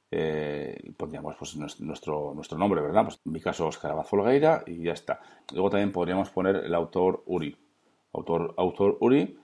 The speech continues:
dos puntos, y la web de la U R L de, de este autor, ¿no? Pues en mi caso también pondría la misma, que es H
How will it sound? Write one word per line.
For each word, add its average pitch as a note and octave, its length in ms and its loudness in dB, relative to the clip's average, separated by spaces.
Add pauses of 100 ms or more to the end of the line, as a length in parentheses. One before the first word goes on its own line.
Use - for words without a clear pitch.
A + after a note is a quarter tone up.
(240)
dos - 140 -4
puntos, G#2+ 480 2
y A#2 280 10
la E2+ 280 6
web F2 340 0 (120)
de D2+ 300 -8
la D#2 80 0
U E2+ 140 2
R E2 160 0
L F#2 240 4
de, D2 440 -4
de D#2 220 -8
este - 160 -8
autor, D2+ 320 -4
¿no? G2+ 120 -2
Pues - 120 -14
en C#2+ 80 -12
mi D2 60 -10
caso E2 180 -6
también E2 180 -4
pondría D#2+ 300 -2
la D#2 80 0
misma, G2 320 -2
que D#2+ 80 -4
es - 240 -8
H - 120 -18